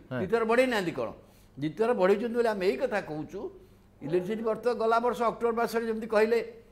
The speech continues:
Speaker 2: ଟାଟା ନବା ପୂର୍ବରୁ କଲେ,
Speaker 1: ହଁ।
Speaker 2: ପୁଣି ଏବେ ବଢ଼େଇଲେ, ପୁଣି ୟୁଜୁଆଲ
Speaker 1: ହଁ।
Speaker 2: ବର୍ଷ ବଢ଼େଇଲେ ପୁଣି।
Speaker 1: ହୁଁ।
Speaker 2: ଯୋଉଟା କି ଯଦିଓ ଏପ୍ରିଲ ମାସରୁ କାର୍ଯ୍ୟକାରୀ କରିବେ ବୋଲି
Speaker 1: Exactly।
Speaker 2: କହିଲେ, ସେଇ
Speaker 1: ଟେକ୍ନିକାଲି
Speaker 2: ଭୟରେ
Speaker 1: ଦେଖିଲେ ଗୋଟିଏ ବର୍ଷ ଭିତରେ
Speaker 2: କିନ୍ତୁ
Speaker 1: ବଢ଼ୁନାହିଁ।
Speaker 2: ଯୋଉମାନେ ଏପ୍ରିଲ ମାସରୁ ନେଲେ ମଧ୍ୟ,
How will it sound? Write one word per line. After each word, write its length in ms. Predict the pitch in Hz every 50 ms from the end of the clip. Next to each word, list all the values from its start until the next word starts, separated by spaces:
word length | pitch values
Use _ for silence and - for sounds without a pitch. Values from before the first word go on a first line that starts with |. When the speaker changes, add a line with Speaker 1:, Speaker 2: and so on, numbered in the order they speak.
| - - - - - - -
Speaker 2:
ଟାଟା 240 | 180 185 196 214 220
ନବା 200 | 214 214 214 233
ପୂର୍ବରୁ 320 | 202 180 233 240 247 247
କଲେ, 300 | 214 226 208 196 175 180 220 214 - - - -
Speaker 1:
ହଁ। 160 | 135 117 95 -
Speaker 2:
ପୁଣି 140 | 269 285 269
ଏବେ 220 | 247 247 247 269 269
ବଢ଼େଇଲେ, 380 | 262 262 262 269 277 269 269
ପୁଣି 280 | 269 277 277 277 277 285 277 - -
ୟୁଜୁଆଲ 360 | 233 254 277 247 269 254 254
Speaker 1:
ହଁ। 80 | 262 254
Speaker 2:
ବର୍ଷ 180 | 269 254 226 269
ବଢ଼େଇଲେ 380 | 240 254 254 254 254 254 254
ପୁଣି। 220 | 247 226 247 254 240
Speaker 1:
ହୁଁ। 140 | 247 113 85 - - - - - - - - - - - - - - - _ _ - - -
Speaker 2:
ଯୋଉଟା 260 | 175 202 226 269 262
କି 200 | 247 - 302 302 302 415 - - - - - -
ଯଦିଓ 300 | 117 156 170 185 - 285
ଏପ୍ରିଲ 320 | 254 - - 214 254 285
ମାସରୁ 320 | 285 277 254 - 247 262 226
କାର୍ଯ୍ୟକାରୀ 480 | 233 196 190 190 226 220 226 220 220
କରିବେ 280 | 214 208 190 202 208 190
ବୋଲି 120 | 208 208
Speaker 1:
Exactly। 320 | 190 180 160 175 - 190 190
Speaker 2:
କହିଲେ, 160 | 190 160 160
ସେଇ 320 | - - 202 214 208 185
Speaker 1:
ଟେକ୍ନିକାଲି 540 | - 214 - 123 - 277 - 302 285 285 294
Speaker 2:
ଭୟରେ 0 |
Speaker 1:
ଦେଖିଲେ 300 | 269 285 277 302 294 294
ଗୋଟିଏ 340 | 240 262 240 - - 302 294
ବର୍ଷ 200 | 277 285 269 - 285
ଭିତରେ 120 | 277 262
Speaker 2:
କିନ୍ତୁ 180 | 214 294 277 262
Speaker 1:
ବଢ଼ୁନାହିଁ। 100 | 240 208
Speaker 2:
ଯୋଉମାନେ 260 | 180 156 131 170 214
ଏପ୍ରିଲ 300 | 196 - - 240 269 285 269
ମାସରୁ 320 | 277 247 254 247 247 240
ନେଲେ 240 | 208 190 185 190 202
ମଧ୍ୟ, 280 | 202 214 214 202 262